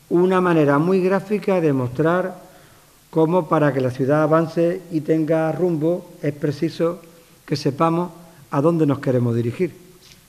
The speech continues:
Cuando se hace un plan de estos, al final terminamos preguntando a los sectores implicados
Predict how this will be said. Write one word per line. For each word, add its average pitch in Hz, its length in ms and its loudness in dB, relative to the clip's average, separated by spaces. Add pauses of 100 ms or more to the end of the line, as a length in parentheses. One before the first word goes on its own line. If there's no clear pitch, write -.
(800)
Cuando 151 300 4
se 165 140 2
hace 185 240 2
un 208 160 -2
plan 156 260 4
de 139 140 4
estos, 170 400 -4 (1800)
al 117 120 -4
final 170 440 2
terminamos 143 500 2
preguntando 160 840 0 (800)
a 131 180 -2
los 127 220 0
sectores 143 500 -2
implicados 170 680 -2